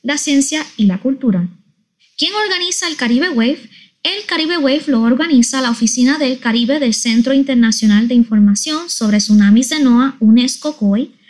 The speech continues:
Sirve como coordinadora de ejercicios junto al Centro de Información sobre Tsunamis del Caribe. ¿Para cuándo va a ser este ejercicio? Se llevará a cabo el veintitrés de marzo del veinte veintitrés y se puede registrar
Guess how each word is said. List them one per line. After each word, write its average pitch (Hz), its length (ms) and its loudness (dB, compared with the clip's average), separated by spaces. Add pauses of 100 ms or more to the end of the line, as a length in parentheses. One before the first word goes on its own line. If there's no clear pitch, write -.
(260)
Sirve 311 420 -6
como 269 300 0
coordinadora 226 720 4
de 311 80 -4
ejercicios 294 720 -4
junto 302 280 0
al 254 100 -2
Centro 240 340 0
de 254 60 2
Información 262 600 -4
sobre 233 260 -4
Tsunamis 262 800 -4
del 214 460 -2 (200)
Caribe. 202 520 0 (600)
¿Para 240 280 -2
cuándo 359 400 -2
va 339 100 -2
a 320 60 -6
ser 320 180 -4
este 311 320 -4
ejercicio? 330 580 -4 (200)
Se 262 180 -4
llevará 220 320 -2
a 285 100 -8
cabo 294 300 -2
el 254 240 -2
veintitrés 226 540 2
de 294 100 -2
marzo 262 400 -2
del 226 140 0
veinte 220 320 2
veintitrés 311 840 -6 (160)
y 370 300 -4
se 262 220 -4
puede 254 300 -2
registrar 339 560 -4